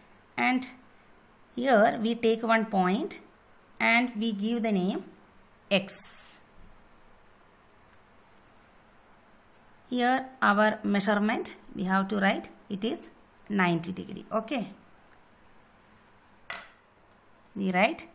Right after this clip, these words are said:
ninety degree. Now that angle is constructed ninety degree. After that we have to move to next vertex L,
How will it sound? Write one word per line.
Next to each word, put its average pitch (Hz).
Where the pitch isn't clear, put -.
ninety 165
degree. -
Now 320
that 214
angle 214
is 254
constructed 262
ninety 233
degree. 269
After 208
that 226
we 196
have 190
to 240
move 233
to 294
next 214
vertex 240
L, 160